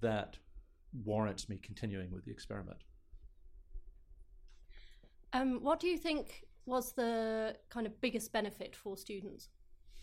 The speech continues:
Speaker 1: Um, tough to say. Um, I think the biggest benefit for the students who decided to participate was just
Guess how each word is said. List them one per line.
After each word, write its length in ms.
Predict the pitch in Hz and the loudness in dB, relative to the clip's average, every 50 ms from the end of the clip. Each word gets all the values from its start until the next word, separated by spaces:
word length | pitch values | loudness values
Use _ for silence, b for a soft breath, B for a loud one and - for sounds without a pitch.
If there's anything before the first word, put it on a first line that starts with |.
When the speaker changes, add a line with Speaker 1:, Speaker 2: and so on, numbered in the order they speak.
| b b b b b - - - - - - - - - - - - - - | b b b b b -8 -10 -10 -12 -18 -16 -18 -18 -18 -18 -18 -18 -8 -2
Speaker 1:
Um, 420 | - 156 160 160 156 156 151 143 156 B B B B B B B B B B - - - - - - - - B B B B B B B B B B B B - - - - - - - - - - - - - - - | 4 6 8 8 8 6 4 -2 -4 B B B B B B B B B B -20 -20 -20 -20 -20 -16 -14 -14 B B B B B B B B B B B B -20 -20 -20 -20 -20 -20 -20 -20 -20 -20 -20 -20 -20 -12 -8
tough 400 | - - - - 262 262 254 - - | 6 10 10 10 12 10 6 4 4
to 80 | - | 4
say. 580 | - - - - 143 113 92 82 85 92 101 - - 143 | 6 8 10 10 10 10 8 6 2 -2 -6 -2 2 6
Um, 400 | 139 139 131 131 131 131 127 - - | 8 8 10 8 8 4 2 6 6
I 100 | 143 151 | 6 6
think 420 | 151 - - 240 254 247 - - | 6 6 8 8 8 8 8 8
the 80 | 160 156 | 6 6
biggest 560 | 131 113 - - - 165 165 190 180 - - | 6 4 4 10 10 12 12 12 10 10 8
benefit 380 | 156 151 147 135 - 160 139 | 8 8 8 8 6 4 4
for 120 | - - 135 | 4 4 4
the 100 | 113 113 | 4 4
students 460 | - - - - 147 147 143 123 - | 2 4 6 8 8 8 8 4 2
who 100 | - 131 | 2 2
decided 420 | 110 117 - - 117 110 110 113 | 2 0 4 6 6 8 8 6
to 80 | - 110 | 4 0
participate 600 | - 123 - - 214 214 - - - 117 107 - | -2 0 2 4 4 4 2 4 4 4 6 6
was 200 | 123 123 117 - | 6 6 6 6
just 300 | - 139 131 127 - - | 8 8 8 8 6 0